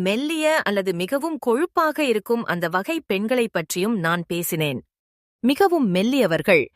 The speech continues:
அவர்களுக்கு நீங்கள் ஊதினால் அது பறக்கும் என்பது பிரபலமான பழமொழி. அது ஒரு காத்தாடி, அதைச் சுற்றி ஒரு நூலைச் சுற்றி அதை பறக்க விடுங்கள். அத்தகைய வாசகங்கள் அவர்களுக்கு பயன்படுத்தப்படுகின்றன.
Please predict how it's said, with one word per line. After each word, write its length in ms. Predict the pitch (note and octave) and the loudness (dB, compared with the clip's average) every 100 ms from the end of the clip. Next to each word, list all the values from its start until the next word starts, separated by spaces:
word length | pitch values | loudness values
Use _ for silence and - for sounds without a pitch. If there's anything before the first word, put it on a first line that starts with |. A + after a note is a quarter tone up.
| _ _ | _ _
அவர்களுக்கு 540 | G#3 A3+ A3+ G#3+ - G3 | 4 4 4 0 0 -2
நீங்கள் 320 | F#3+ F#3 E3+ F#3 | 0 0 0 -2
ஊதினால் 500 | D4 D4+ A3+ A#3+ C#4 | -2 0 2 0 0
அது 220 | D#3+ D#3 D#3 | -2 -2 -2
பறக்கும் 480 | F3 A3+ D4 D#4+ C4+ | -2 -2 -2 -4 -2
என்பது 360 | F3+ E3+ D#3 D4 - | -4 -2 -2 -4 -4
பிரபலமான 600 | F3 A3+ D4 G3 D3 B3 | -4 -2 0 0 0 0
பழமொழி. 520 | G3 D#3+ D#3 D3 D3+ - _ _ _ _ _ | 0 0 -2 -2 -4 -8 _ _ _ _ _
அது 180 | A#3 B3+ C4+ | 2 4 2
ஒரு 160 | C4 C4 - | 2 0 -2
காத்தாடி, 640 | B3 D4+ E4+ C4+ F#3+ D#3 - _ - - | -2 0 2 2 2 -2 -8 _ -10 2
அதைச் 320 | C#4 F4 - | 4 4 0
சுற்றி 280 | E4 - A4 | -4 -2 0
ஒரு 200 | E4+ C#4 | 0 0
நூலைச் 480 | A3+ A#3+ F4+ F4 A3+ | -2 -2 -2 -4 -2
சுற்றி 320 | A#3 G3+ B3+ B3+ - | -4 -2 -2 -2 -2
அதை 220 | F#3+ A3 D#4 - | -2 -2 -4 -6
பறக்க 360 | E3 A#3+ - | -4 0 0
விடுங்கள். 420 | F3+ D#3 D3+ D3 - - _ _ _ _ _ - | 2 0 0 0 -2 -10 _ _ _ _ _ 2
அத்தகைய 420 | A#3 D#4 D4 B3 | 4 4 2 2
வாசகங்கள் 680 | F3 F#3+ C4 D4+ C4+ A#3+ C4+ | 2 0 0 2 2 4 2
அவர்களுக்கு 560 | G3 G3 G3 F3 D#3 - - | 0 0 0 0 0 -2 -2
பயன்படுத்தப்படுகின்றன. 1080 | F#3+ C#4 F4 E4+ F4+ F4+ A#3 F3+ D#3 D3+ | -2 0 0 -2 -2 0 0 0 0 0